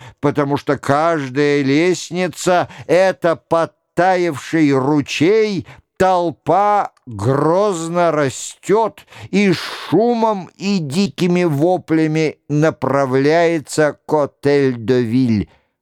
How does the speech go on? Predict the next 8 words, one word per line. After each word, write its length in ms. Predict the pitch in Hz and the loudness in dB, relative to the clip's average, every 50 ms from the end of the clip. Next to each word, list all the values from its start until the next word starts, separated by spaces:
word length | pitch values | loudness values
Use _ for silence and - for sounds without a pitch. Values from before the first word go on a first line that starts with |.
| _ _ _ _ _ _ _ _ _ - | _ _ _ _ _ _ _ _ _ -6
С 40 | - | -6
шумом, 720 | - - - - - - 156 170 147 127 117 101 87 - _ _ _ _ _ _ _ _ _ - | -6 -6 -10 -8 -2 0 0 2 2 0 0 -2 -2 -8 _ _ _ _ _ _ _ _ _ -2
с 140 | 156 139 143 | 0 0 2
барабанным 800 | 143 160 151 151 151 147 156 160 160 151 151 160 156 156 147 135 | 2 2 2 2 0 0 0 0 -2 -2 -4 -2 -2 -2 0 0
боем 600 | 123 147 160 175 175 175 170 160 147 139 120 _ _ _ - | 2 2 2 2 2 2 2 0 0 -4 -8 _ _ _ -2
или 240 | 180 196 185 170 165 | 0 2 2 2 2
без 380 | 139 156 156 160 147 120 107 | 2 2 0 0 0 -2 -4
него. 440 | 123 127 127 117 120 113 101 80 - | -2 -2 0 0 2 0 0 -2 -6